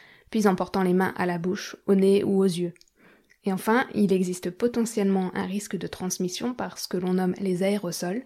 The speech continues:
c'est-à-dire les micro-gouttelettes qui restent en suspension dans l'air. C'est un risque sur lequel les études ne s'accordent pas encore, mais nous y reviendrons un petit peu plus tard.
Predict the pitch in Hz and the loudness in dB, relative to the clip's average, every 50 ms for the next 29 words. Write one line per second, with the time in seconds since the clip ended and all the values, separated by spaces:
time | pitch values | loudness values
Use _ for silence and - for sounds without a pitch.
0 | - - - - - _ _ - - 180 - 180 165 185 190 190 185 170 175 202 | -12 -18 -20 -20 -20 _ _ -14 -8 -4 -4 -4 -2 -2 -2 -2 0 2 2 2
1 | 226 220 - - 262 233 214 220 214 - 180 202 240 - - - - - - 208 | 2 0 -2 -2 -2 0 0 0 0 0 0 -2 -2 -4 -10 -16 -12 -10 -8 -6
2 | - 202 226 226 - - 185 180 208 185 180 - - - - - 202 202 196 - | -4 -4 -4 -4 -4 -6 -6 -6 -4 -6 -6 -6 -8 -10 -6 -4 -4 -2 0 2
3 | 214 214 202 190 185 180 185 214 269 - - - - - - - _ _ _ _ | 4 4 4 4 4 2 0 0 -2 -6 -8 -16 -20 -20 -20 -20 _ _ _ _
4 | _ _ - - 190 180 202 180 180 180 - 208 208 - - - 180 175 - - | _ _ -10 -8 -4 -2 0 0 0 0 0 0 -2 -2 -2 -4 -4 -4 -4 -6
5 | - 175 175 180 180 180 - 196 196 - - - - 214 202 190 180 185 180 180 | -6 0 2 2 2 2 2 0 0 0 -2 -2 0 2 2 2 2 2 -2 -2
6 | - 240 220 214 202 185 - - 202 202 - 202 202 180 180 165 - - 214 220 | -2 -2 0 0 0 0 0 -4 -6 -4 -4 -6 -4 -4 -6 -4 0 2 2 4
7 | 208 202 196 - - 175 175 202 - - _ _ _ - - 196 190 190 190 170 | 4 2 0 0 -2 -4 -4 -6 -8 -12 _ _ _ -8 -2 0 2 4 2 2
8 | 170 170 180 185 196 196 190 190 - - - - 196 185 - - - 226 214 - | 0 -4 -6 -4 -4 -4 -4 -6 -8 -10 -8 -8 -6 -6 -6 -8 -12 -10 -8 -8
9 | 254 247 - - 180 - - 185 185 - | -8 -8 -8 -12 -12 -12 -12 -14 -14 -16